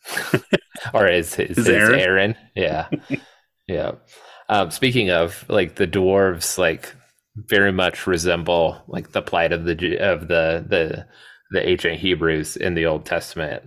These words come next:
Speaker 1: Like, they, they come in, they're prosperous, and then they succumb to temptation. They're cast out of their home, and they're left to wander the wilderness without a home, and they're just trying to get back to their promised land, you know?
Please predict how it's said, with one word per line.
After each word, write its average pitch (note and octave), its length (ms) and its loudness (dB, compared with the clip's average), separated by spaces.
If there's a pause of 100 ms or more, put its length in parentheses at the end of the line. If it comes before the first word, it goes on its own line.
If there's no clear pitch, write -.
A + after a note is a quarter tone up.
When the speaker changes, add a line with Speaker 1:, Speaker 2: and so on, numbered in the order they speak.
(140)
Speaker 1:
Like, - 260 -8
they, D#2 220 -6 (140)
they - 60 -18
come F2+ 220 -4
in, F2 280 -2 (240)
they're E2+ 120 -4
prosperous, F2 1000 0 (260)
and F#2+ 80 -4
then F2 140 2
they E2+ 80 0
succumb F2 440 -4
to F2+ 140 0
temptation. E2+ 920 -2 (540)
They're E2+ 120 0
cast - 420 -2
out F2+ 160 2
of E2+ 80 2
their D#2 140 0
home, F2+ 500 0
and E2 140 -4
they're E2 100 0
left D#2+ 260 -2
to F#2 80 0
wander E2 360 -2
the E2 80 -4
wilderness D#2+ 600 -4
without E2 320 -2
a - 40 -4
home, F2 480 -4
and E2 180 -6
they're D#2 140 -2
just D#2 340 -8 (240)
trying D2+ 220 -4
to D#2+ 80 -6
get D#2 180 -8
back - 460 -6 (500)
to E2 140 -2
their D#2+ 100 -2
promised D#2 540 -4
land, - 300 -8 (100)
you F2+ 160 -2
know? D#2 280 -8